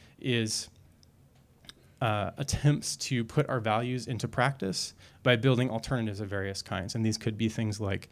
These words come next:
food co-ops, housing co-ops, various kinds of trainings and workshops to work through and contend with the ways that things like race and gender influence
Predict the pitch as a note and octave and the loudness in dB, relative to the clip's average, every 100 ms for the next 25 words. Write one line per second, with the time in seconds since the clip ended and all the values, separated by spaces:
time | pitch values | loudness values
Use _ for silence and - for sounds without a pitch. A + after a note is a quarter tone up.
0 | - - - D3 C#3 - C3+ C3+ B2 - | -20 -18 -2 2 2 2 2 2 0 -4
1 | - - - _ - - - B2 B2 A#2+ | -10 -12 -18 _ -20 -6 0 2 0 -4
2 | B2+ A#2 A#2 - - - - - - - | -2 0 0 -2 -6 -12 -12 -18 -20 -20
3 | - - - C#3 B2+ - A#2+ A#2 - C3+ | -20 -8 4 6 6 4 2 0 0 2
4 | C3 B2 A#2 A2 A#2 - B2 A#2 - - | 2 2 2 2 0 0 0 2 0 -6
5 | - B2 A#2 B2+ - - B2+ B2 A#2 A#2 | -6 -6 -4 -4 -6 -12 -4 0 0 0
6 | A2 - - - A2+ B2+ - - A#2 - | -4 -14 -10 -2 -2 -2 -8 -2 4 6
7 | C3+ B2+ A#2+ A2 B2 G#2+ G#2+ G#2 G2+ A2 | 6 4 0 -2 -2 -2 -2 -2 -4 -4
8 | G2+ - B2 A2 G#2+ G2+ G2 - - - | -4 -4 -2 -4 -2 -4 -4 -10 -20 -20
9 | - - B2+ B2 A#2 - - C3 A2 A2+ | -20 -8 -2 0 0 -4 -8 -6 -2 0
10 | G#2+ G#2+ G2+ G2+ - - - - - - | 0 0 -2 -6 -18 -20 -20 -20 -20 -20
11 | - - C3+ B2 C3 A#2 A2+ - - | -20 -4 -2 0 -2 -2 -2 -6 -12